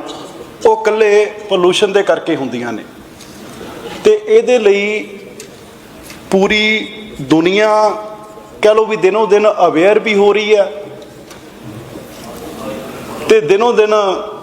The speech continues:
ਜਿਹੜੇ ਸਾਰੇ ਜਿਹੜੇ ਦੇਸ਼ ਨੇ, ਉਹ ਸਟੈਪਸ ਵੀ ਜਿਹੜੇ ਆ ਲੈ ਰਹੇ ਆ। ਤੇ ਯੂ ਐਨ ਓ ਨੇ ਵੀ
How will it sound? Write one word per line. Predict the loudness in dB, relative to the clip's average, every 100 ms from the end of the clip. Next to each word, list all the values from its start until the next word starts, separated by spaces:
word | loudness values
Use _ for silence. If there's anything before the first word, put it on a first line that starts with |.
| -18 -14
ਜਿਹੜੇ | 0 2 2
ਸਾਰੇ | 2 2 2 4 4
ਜਿਹੜੇ | 4 2 2
ਦੇਸ਼ | 4 2 2 0
ਨੇ, | -2 -2 -10 -16 -16 -12 0
ਉਹ | 2 2
ਸਟੈਪਸ | 0 0 2 0 -4
ਵੀ | 2
ਜਿਹੜੇ | 4 6 6
ਆ | 6 2 0 -8 -14 -16 0
ਲੈ | 2 4
ਰਹੇ | 2 2
ਆ। | 0 -4 -4 0
ਤੇ |
ਯੂ | 2 2 2
ਐਨ | 4 2
ਓ |
ਨੇ | 2
ਵੀ | 2 2 -2